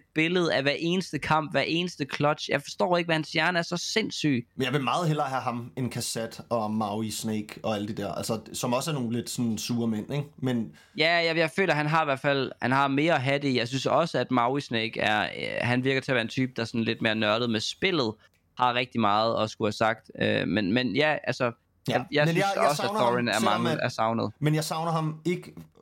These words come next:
Speaker 2: ved ikke at følge ham på Twitter, fordi jeg synes, at han er røv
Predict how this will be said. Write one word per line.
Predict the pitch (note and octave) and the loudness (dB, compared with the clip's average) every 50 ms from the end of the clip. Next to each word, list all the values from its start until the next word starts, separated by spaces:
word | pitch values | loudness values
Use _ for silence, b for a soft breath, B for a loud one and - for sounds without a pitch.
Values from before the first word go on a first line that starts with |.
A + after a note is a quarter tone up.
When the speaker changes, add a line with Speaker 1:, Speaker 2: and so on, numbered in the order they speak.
| _ - | _ -10
Speaker 2:
ved | - B2+ B2+ A#2 B2 C#3+ | -8 -6 -4 -2 0 0
ikke | C#3+ C#3 C#3 C3 C#3+ | 0 0 0 0 0
at | C#3+ | -2
følge | - C#3 B2+ B2 | -2 -2 -2 -2
ham | B2 A#2 | -2 -4
på | G#2+ - | -4 -6
Twitter, | - - A2+ A2 G#2+ A#2 | -6 -6 -4 -2 -2 -4
fordi | A#2 - A2 A2 A2 F2+ | -4 -4 -4 -4 -2 -2
jeg | F2+ A2+ | -4 -4
synes, | - A#2+ A2+ G#2+ - | -2 -2 -2 -2 -2
at | A2 | -4
han | A2+ A2 | -4 -4
er | G#2+ G2+ | -4 -4
røv | G2+ F#2+ G2 G2+ A2 B2 D3 C3+ | -6 -6 -4 -2 0 0 -2 -4